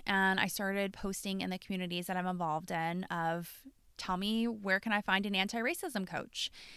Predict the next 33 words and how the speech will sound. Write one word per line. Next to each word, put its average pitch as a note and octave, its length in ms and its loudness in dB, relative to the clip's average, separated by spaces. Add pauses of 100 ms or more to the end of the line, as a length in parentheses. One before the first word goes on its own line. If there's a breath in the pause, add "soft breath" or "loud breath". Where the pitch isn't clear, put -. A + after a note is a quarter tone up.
(220 loud breath)
And G3 360 6
I F3+ 360 2
was F#3 160 -4
introduced F#3 680 -4
to F3+ 480 -2
Alyssa G#3 320 -2
Hall, F#3+ 400 2 (180)
who G#3 80 4
you F#3+ 140 2
now F3 160 6
know F3+ 160 2
is F#3+ 100 0
my A3+ 140 0
coach F3 340 -2
if F3+ 100 -10
you've E3+ 280 -6
listened F#3 260 -4
closely F3+ 300 -6
to - 20 -4
the A3+ 100 -2
show, - 220 -2
'cause F#3 160 -4
we F#3+ 80 -6
did F#3 140 -4
an - 80 0
episode - 400 -6
together. F3+ 400 -2 (500 loud breath)
So A3+ 100 4
I A3 60 10
hired G3 360 2
her G#3+ 140 0
right F#3+ 220 4
away. D#3+ 460 -2